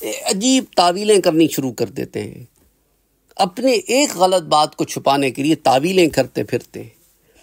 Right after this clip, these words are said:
बुखारी में आता है, हुजूर ने फरमाया, "जो सच्चा वादा खुदा और रसूल ने तुम्हें दिया था, वो तुमने भी पा लिया, क्योंकि जो हक वादा अल्लाह ने मुझे दिया था, मैंने तो उसे पा लिया।"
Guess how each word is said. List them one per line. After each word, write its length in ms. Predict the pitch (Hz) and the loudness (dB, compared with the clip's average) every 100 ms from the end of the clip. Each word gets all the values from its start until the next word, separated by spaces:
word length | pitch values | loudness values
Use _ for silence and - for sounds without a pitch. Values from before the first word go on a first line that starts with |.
| _ _ _ _ - | _ _ _ _ -8
बुखारी 380 | - 143 180 | 0 2 2
में 100 | 185 | 2
आता 300 | 170 165 165 | 2 2 4
है, 400 | 156 143 123 110 | 4 4 2 -2
हुजूर 320 | 113 117 156 165 | -8 -2 0 0
ने 120 | 151 | -2
फरमाया, 640 | - 120 127 151 156 143 | -2 0 2 4 6 4
"जो 160 | 123 123 | 2 -6
सच्चा 500 | - 208 - 240 202 | -2 -2 0 2 2
वादा 300 | 175 175 160 | 2 2 0
खुदा 280 | - 165 | 0 2
और 180 | 170 151 | 2 2
रसूल 280 | 139 160 165 | -2 -4 -4
ने 100 | 156 | -4
तुम्हें 260 | 156 147 135 | -4 -4 -2
दिया 240 | 139 151 | 0 0
था, 260 | 143 170 165 - - | 4 4 4 -2 0
वो 100 | 160 | 0
तुमने 480 | - 208 233 226 226 | 4 2 4 4 2
भी 160 | 233 | 2
पा 220 | 226 202 220 | 0 2 2
लिया, 520 | 226 240 247 247 - - - _ _ _ _ _ _ - | 0 2 4 4 0 -8 -20 _ _ _ _ _ _ -6
क्योंकि 220 | 151 160 | -4 -2
जो 100 | 143 | 0
हक 220 | 143 180 | -2 -4
वादा 420 | 147 156 156 160 151 | 0 2 4 4 2
अल्लाह 440 | 156 151 156 117 | 0 0 0 0
ने 140 | 131 | -4
मुझे 280 | 135 135 135 | -4 -4 -4
दिया 300 | 120 127 175 | -2 2 2
था, 260 | 160 156 143 | 2 0 -2
मैंने 400 | 120 180 233 208 | 0 2 2 0
तो 120 | 180 | -2
उसे 220 | 147 143 | -4 -4
पा 160 | 131 175 | 0 0
लिया।" 280 | 160 175 | 0 -6